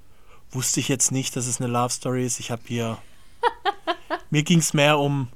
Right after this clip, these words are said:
Speaker 1: Vorapokalypse und Roadtrip, was ich beides ganz gern mag.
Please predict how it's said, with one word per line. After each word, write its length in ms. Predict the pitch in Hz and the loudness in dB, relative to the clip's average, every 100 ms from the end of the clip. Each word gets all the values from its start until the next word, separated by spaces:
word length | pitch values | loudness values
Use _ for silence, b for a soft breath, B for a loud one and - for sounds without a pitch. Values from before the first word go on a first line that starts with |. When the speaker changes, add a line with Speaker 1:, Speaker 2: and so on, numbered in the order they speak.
| - | -16
Speaker 1:
Vorapokalypse 1300 | - - 147 147 139 143 143 151 139 139 - - 135 | -12 -2 2 4 4 0 -4 -2 -2 -4 -2 -2 0
und 240 | 117 117 123 | -2 -4 -2
Roadtrip, 540 | 123 175 - 185 - | 0 0 0 -2 -2
was 140 | - 131 | -4 -4
ich 120 | 120 | -2
beides 380 | 120 120 147 - | 0 0 -2 -4
ganz 280 | 127 123 - | -2 -2 -4
gern 160 | 120 110 | -4 -2
mag. 400 | 117 151 175 | 0 -2 -4